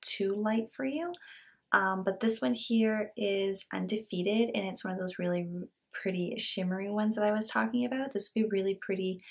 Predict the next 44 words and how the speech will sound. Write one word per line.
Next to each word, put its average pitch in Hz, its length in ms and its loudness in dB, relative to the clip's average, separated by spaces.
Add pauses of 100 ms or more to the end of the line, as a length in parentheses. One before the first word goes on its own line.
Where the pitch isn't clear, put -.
(400)
as 180 340 -2
a 175 320 -4
blush 175 300 -2
topper, 226 560 -2
or 190 300 0
depending 185 360 -4
on 180 120 -2
your 180 100 -2
skin 175 260 -6
tone, 175 240 -4
as 180 140 -4
a 180 80 -4
really 180 220 -2
pretty 180 440 -4 (480)
highlight, 202 360 2
because 208 220 0
this 196 180 -2
is 202 180 -2
two, 202 460 0 (180)
um, 196 560 -6
swatches 220 640 2
on 214 120 4
top 214 220 -2
of 247 100 0
another. 277 440 2 (480)
You 208 80 2
would 196 100 0
be 196 80 -2
able 190 140 2
to 185 40 -12
go 185 140 0
in 180 140 0
with 180 160 -2
the 185 160 -2
first 180 240 -4
one, 214 180 2
and 185 160 -4
it'd - 140 -8
be, 190 80 -4
just - 260 -6
be 196 120 0
a 190 40 2
really 202 300 2
pretty 190 360 -4